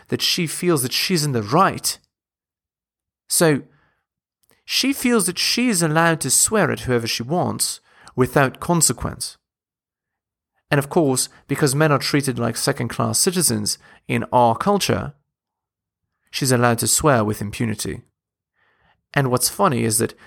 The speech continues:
this girl will rec-, this lady will receive absolutely no consequence. So,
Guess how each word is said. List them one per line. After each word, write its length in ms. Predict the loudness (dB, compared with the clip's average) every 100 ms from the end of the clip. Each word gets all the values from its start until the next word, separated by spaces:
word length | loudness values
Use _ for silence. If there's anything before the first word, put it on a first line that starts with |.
| -8
this 280 | 0 2 2
girl 240 | 4 4
will 140 | 2 0
rec-, 400 | 0 0 -4 -8
this 380 | -2 0 2
lady 320 | 2 2 0 -2
will 160 | -2
receive 320 | -2 0 0
absolutely 500 | 0 0 0 -2 -2
no 180 | -2 -2
consequence. 760 | -2 -2 0 -2 -4 -8 -10 -14 _ _ _
So, 320 | 0 2 0